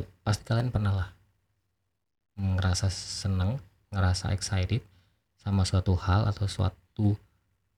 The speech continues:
eh, keadaan yang kalian tuh pengen berbagi, kalian pengen orang lain juga tahu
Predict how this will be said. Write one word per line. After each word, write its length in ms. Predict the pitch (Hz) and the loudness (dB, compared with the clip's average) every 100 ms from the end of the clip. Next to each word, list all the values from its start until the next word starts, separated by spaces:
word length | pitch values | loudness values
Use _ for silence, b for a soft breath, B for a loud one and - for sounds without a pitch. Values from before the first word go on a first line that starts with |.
| _ _ _ _ | _ _ _ _
eh, 320 | 98 95 95 92 | 2 4 4 2
keadaan 800 | - 95 90 90 95 98 120 - _ | -2 0 0 0 0 0 -2 -8 _
yang 320 | - 95 92 98 95 _ _ _ | -2 0 0 -4 -8 _ _ _
kalian 240 | 104 98 107 | 0 2 2
tuh 80 | |
pengen 400 | 135 104 95 92 | 2 2 4 2
berbagi, 480 | 90 90 87 87 90 - | 2 4 4 4 0 -2
kalian 240 | 101 104 | -2 -2
pengen 480 | 104 95 92 92 92 - _ | 0 0 0 -2 -4 -8 _
orang 240 | 95 92 | 2 4
lain 160 | 92 101 | 4 2
juga 240 | 95 87 | 2 0
tahu 320 | - 87 90 | -2 -2 -2